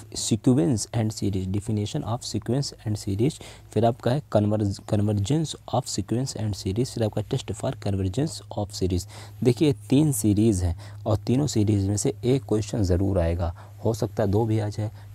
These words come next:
लेकिन मिनिमम एक क्वेश्चन ज़रूर आएगा। कौन कौन सा? definition of sequence and series, convergence of sequence and series, थर्ड है test for convergence of series। तीनों में से एक क्वेश्चन ज़रूर बनेगा सीरीज़ में से, तो आप मान के चलिए इन तीनों को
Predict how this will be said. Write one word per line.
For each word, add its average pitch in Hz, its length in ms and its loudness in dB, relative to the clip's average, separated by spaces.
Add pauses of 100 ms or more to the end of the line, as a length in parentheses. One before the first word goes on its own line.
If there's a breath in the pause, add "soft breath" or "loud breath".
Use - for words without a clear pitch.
लेकिन 131 400 -2
मिनिमम 113 500 -2
एक 113 140 -4
क्वेश्चन 101 300 -4
ज़रूर 95 380 6
आएगा। 95 100 4
कौन 117 220 2
कौन 131 80 2
सा? 135 100 0
definition 107 540 2
of 120 140 2
sequence 117 720 0
and 101 200 2
series, 110 380 2 (100)
convergence 98 540 2 (120)
of 98 100 6
sequence 123 500 2
and 107 260 0
series, 120 180 4 (120)
थर्ड 104 180 8
है 151 100 2
test - 260 0
for - 360 4 (680 loud breath)
convergence 104 580 4 (100)
of 107 100 6
series। 90 480 0 (160)
तीनों 139 260 6
में 123 120 4
से 165 220 0 (180)
एक 135 240 2
क्वेश्चन 110 360 4
ज़रूर 113 300 4
बनेगा 104 280 4
सीरीज़ 98 440 2
में 95 100 2
से, - 140 -2
तो - 140 -6
आप 123 260 2 (200)
मान 101 140 4
के 104 100 0
चलिए 104 280 0
इन 123 160 0
तीनों 107 320 0
को 139 180 0